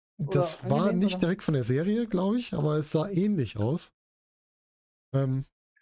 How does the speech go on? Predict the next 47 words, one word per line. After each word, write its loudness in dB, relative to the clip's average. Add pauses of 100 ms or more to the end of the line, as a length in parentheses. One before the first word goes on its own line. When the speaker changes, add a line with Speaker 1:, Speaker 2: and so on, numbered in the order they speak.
(120)
Speaker 1:
aber 0
das -4
war 2
so -2
ein 0
kleiner 0
Gargoyle, 0
so -2
ein -6
kleiner 0
grüner 0
Gargoyle. 0 (440)
Und -4
der, 0 (400)
ja, 2
ich 0
muss -2
kurz 0
überlegen, 0
doch, -2
der 0
konnte 0
sowohl 0
fliegen, -2 (480)
es -2
war 2
so 0
eine 0
Art, -2
ähm, 0 (760)
Side-Scroll, 0
nicht 0
Side-Scroll, 0
aber 0
so 0
ein 0
Jump-and-Run 0
war 2
das -2
auch, -2
ne? 2
Und -8
der 2
konnte 0
mal 0
Kurzstrecken -2
fliegen. -2